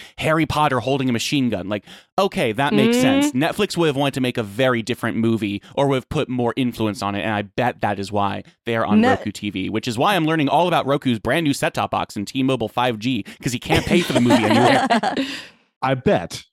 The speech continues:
Speaker 3: and I mean, what do I know? But I bet that some of those services regret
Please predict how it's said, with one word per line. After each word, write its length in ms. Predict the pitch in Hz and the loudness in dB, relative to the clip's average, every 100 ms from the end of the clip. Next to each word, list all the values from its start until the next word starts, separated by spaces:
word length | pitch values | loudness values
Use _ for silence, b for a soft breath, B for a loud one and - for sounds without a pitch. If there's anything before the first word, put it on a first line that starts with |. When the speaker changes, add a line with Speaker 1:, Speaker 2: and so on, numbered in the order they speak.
| _ - | _ -4
Speaker 3:
and 100 | 104 | -2
I 60 | 85 | -2
mean, 200 | 82 82 | -4 -2
what 120 | 101 | -2
do 100 | 71 | -2
I 80 | 76 | -6
know? 180 | 69 - | -6 -2
But 120 | 117 | 0
I 80 | 123 | 2
bet 180 | 139 | 2
that 80 | 135 | 0
some 160 | 110 120 | 0 2
of 60 | 120 | 2
those 140 | 107 | 2
services 520 | 113 107 - 98 - - | 2 2 2 0 -2 -2
regret 800 | 117 113 110 101 107 107 101 | -2 2 2 2 2 2 -2